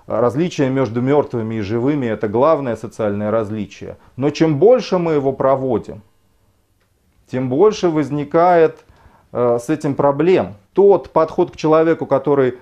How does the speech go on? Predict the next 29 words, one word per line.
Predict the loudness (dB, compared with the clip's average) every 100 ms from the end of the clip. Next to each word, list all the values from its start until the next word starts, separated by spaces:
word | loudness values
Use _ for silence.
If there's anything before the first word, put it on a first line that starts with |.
| _
э, | -8 0 4 4 4
существует | -2 -4 -2 -2
сегодня | -2 -2 2 2 0
и | -2
который | -2 -2 -4
связан | 0 2 2 2 -4
с | -8
настоящим | -4 0 4 4 2 -2 -8
трансгуманизмом, | -6 -6 -6 -4 -4 -4 -6 -6 -10 -12 _ _ _
это | -4 0 2 0 -2
выявление | 0 2 4 2 2 2 0
того, | 0 2 2 0 -2 -4 -4
как | 0 0 0 -8 _ _ _
человек | -4 0 2 2 0 -2
в |
себе | -10 -6 -4
сочетает | -6 -8 -4 2 2 2
живое | -2 -4 -2 0 0
и |
мертвое. | -2 -4 -6 -10 -20 -20 -20 _ _
Потому | -2 0 0
что | -2 -6
чем | -4 -6
больше | 0 2 2 -2
он | -4
хочет | -2 0 0 0
обособиться | 0 2 0 -2 -6 -6 -4
от | -4 -2
мертвого, | -4 -4 -6 -14 -16